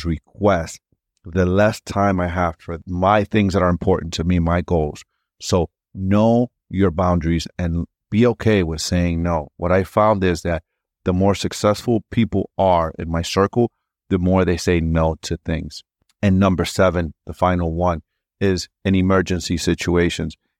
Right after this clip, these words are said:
In emergency situations, your well-being be your top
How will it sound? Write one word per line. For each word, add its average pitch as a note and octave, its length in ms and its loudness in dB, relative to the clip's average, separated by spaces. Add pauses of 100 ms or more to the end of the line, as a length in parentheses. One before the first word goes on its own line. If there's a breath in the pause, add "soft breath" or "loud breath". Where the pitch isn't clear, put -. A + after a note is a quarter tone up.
(120)
In G#2 80 0
emergency A#2 560 0
situations, F#2 800 -2
your G#2 460 2 (180)
well-being F#2 840 -2 (400)
be G#2+ 420 -2
your F#2 240 0 (140)
top F#2+ 300 0